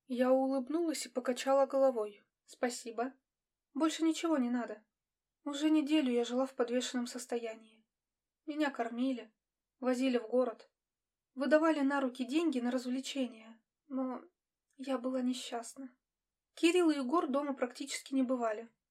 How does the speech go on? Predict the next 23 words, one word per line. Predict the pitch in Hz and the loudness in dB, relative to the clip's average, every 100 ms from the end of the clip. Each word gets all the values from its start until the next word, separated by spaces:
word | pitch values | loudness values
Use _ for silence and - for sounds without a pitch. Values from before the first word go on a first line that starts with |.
| _ _ _ _ _ | _ _ _ _ _
Пытались | 294 302 349 330 302 | -6 0 2 2 0
разрулить | 262 254 269 269 302 | -2 0 0 0 2
возникшее | 277 254 285 320 - 277 262 | 2 0 0 -2 -2 -2 -2
в | |
последние | - 254 - 269 254 247 | -4 -4 -2 0 2 0
дни | 247 277 | 0 -2
напряжение | 285 269 254 254 269 262 | -4 -4 -2 0 2 2
между | 254 240 254 | 2 -2 -4
кланами. | 262 240 214 214 - _ _ _ _ _ _ | -2 -2 -2 -14 -20 _ _ _ _ _ _
Я | - 294 | -4 -2
слышала | - 330 - 285 | 0 0 0 2
обо | 277 269 | 2 2
всех | - 311 | -2 -4
проблемах | - 269 247 330 285 | 2 2 4 2 2
только | - 269 254 | 2 0 2
краем | 269 269 262 254 | 0 2 4 2
уха. | 226 - 233 - _ _ _ _ _ _ | 0 -6 -12 -14 _ _ _ _ _ _
Вылавливала | 247 285 320 320 262 240 247 | -4 2 4 4 4 2 2
по | 247 262 | 0 -6
крупицам | 294 277 320 - 269 | -8 -2 -2 0 0
из | 254 | 2
разговоров | 254 254 - 254 285 277 - | 2 0 0 0 0 -2 -4
оборотней. | 294 254 240 233 240 226 - | -6 -4 -4 -6 -12 -18 -20